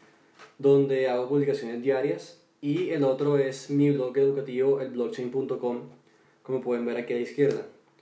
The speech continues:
donde publico alrededor de una vez cada dos semanas, em, artículos relacionados con esta, esta tecnología, explico cómo funciona todo lo del blockchain de la manera más sencilla posible,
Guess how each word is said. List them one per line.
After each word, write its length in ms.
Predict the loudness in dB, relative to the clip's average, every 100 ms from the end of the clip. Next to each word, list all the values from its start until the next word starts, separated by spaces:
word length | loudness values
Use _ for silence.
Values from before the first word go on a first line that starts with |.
| _ _ _ 2
donde 640 | 6 6 6 6 4 2 -2
publico 460 | -4 -2 -2 0
alrededor 340 | 2 2 2 2
de 80 |
una 240 | 0 0 -2
vez 220 | -2 -4
cada 240 | -4 0
dos 180 | 2 2
semanas, 680 | 0 0 0 0 -4 -14 -20 _ _ _ -8
em, 480 | -4 -4 -6 -6
artículos 540 | -6 -2 -2 0 0 0
relacionados 500 | -2 -2 -2 -4 -2
con 100 | -2
esta, 220 | -2 -4 -6
esta 240 | -6 -4
tecnología, 720 | -4 -4 -4 -4 -2 -2 -2 -8 -20 _ _ _ _
explico 460 | 0 2 0 0 2
cómo 200 | 2 2
funciona 500 | -2 -2 -2 -2 0
todo 260 | 0 2
lo 500 | 2 0 0 -2 -4 -20 _
del 340 | -12 -4 -4 -2
blockchain 420 | -4 -4 0 0
de 60 |
la 40 | 0
manera 240 | -4 -4
más 180 | -6 -6
sencilla 360 | -8 -4 -4 -4
posible, 540 | -6 -2 -2 -2